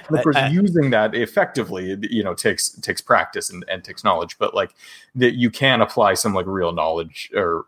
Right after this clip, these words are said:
Speaker 1: real logic to it wi-, without, um, without being, um, feeling like you're too overwhelmed. You know, you have, you know, an H M G which has, you know, a, a, a wide firing arc or kinda like this angled firing arc.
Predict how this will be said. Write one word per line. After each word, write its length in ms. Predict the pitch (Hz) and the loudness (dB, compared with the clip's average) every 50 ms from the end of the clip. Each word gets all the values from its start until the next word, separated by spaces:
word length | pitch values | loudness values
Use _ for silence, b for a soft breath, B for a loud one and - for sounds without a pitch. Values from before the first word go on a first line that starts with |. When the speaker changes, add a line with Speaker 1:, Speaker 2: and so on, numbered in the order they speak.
| _ | _
Speaker 1:
real 320 | 104 101 101 98 90 85 85 | -6 -2 0 0 2 2 4
logic 480 | 87 85 82 80 - 80 - - - - | 6 6 6 4 2 -2 -8 -8 -12 -12
to 200 | - - 50 50 | -12 -8 -4 -2
it 140 | - - - | -2 -2 -2
wi-, 200 | - 90 87 - - | -2 -2 -2 -2 -2
without, 500 | 101 92 - - 101 98 90 90 - - - | -6 -6 -4 0 0 0 0 -2 -6 -6 -2
um, 300 | 98 95 90 - - - _ _ B B B B B B B B B - | 0 0 0 0 -2 -12 _ _ B B B B B B B B B -8
without 300 | 117 110 110 101 95 101 | -2 0 0 2 2 2
being, 500 | 101 95 92 90 87 85 82 82 - - _ _ _ _ - | 0 0 2 0 -2 -2 -6 -8 -10 -14 _ _ _ _ -2
um, 420 | 107 104 92 90 85 85 80 - - _ - 117 117 117 - | 2 4 4 4 4 2 -2 -8 -10 _ -10 -10 -10 -8 -10
feeling 420 | - - - 139 127 117 107 101 | -4 2 4 6 6 6 6 4
like 200 | 101 90 87 - | 4 0 0 0
you're 80 | 107 101 | -4 -2
too 220 | - - 110 101 | 0 2 2 2
overwhelmed. 440 | 95 87 82 80 80 76 85 90 92 | 2 2 0 -2 -2 -2 -4 -4 -2
You 80 | 101 | 0
know, 100 | 101 101 | 2 2
you 220 | 101 101 104 104 92 | 2 4 2 2 2
have, 300 | 98 107 101 98 92 101 | 2 2 2 2 2 0
you 80 | 101 | -2
know, 140 | 95 95 92 | 0 0 0
an 60 | 92 | 2
H 240 | 95 101 95 - - | 0 0 0 0 -2
M 160 | 101 92 92 | -2 -2 -2
G 240 | 90 98 98 95 92 | -4 -4 -4 -4 -2
which 200 | 90 92 87 - | -2 -2 -2 0
has, 280 | - 98 92 90 87 98 | 0 0 2 0 0 -2
you 80 | 98 | -4
know, 120 | 92 87 82 | -2 0 2
a, 140 | 85 87 - - | 2 2 2 2
a, 280 | - 92 90 87 90 - - | 2 2 0 0 -2 -4 0
a 80 | - 107 | 0 2
wide 360 | 98 104 98 92 92 90 - | 4 6 4 4 4 2 0
firing 460 | - - 110 98 95 90 87 90 85 | 0 2 4 4 4 4 2 0 0
arc 280 | 82 - 90 87 - - | -2 -2 -4 -4 -6 -8
or 40 | - | -12
kinda 220 | - - 101 95 | -6 -4 -2 -2
like 140 | 85 82 - | -2 -4 -4
this 180 | - - - - | -4 -4 -4 -2
angled 340 | 98 98 95 92 87 - | -4 -4 -2 -2 -4 -4
firing 500 | - - 110 101 95 95 95 92 87 85 | -2 0 2 2 2 2 0 -2 -2 -4
arc. 320 | 82 - - - - - | -4 -4 -4 -6 -8 -10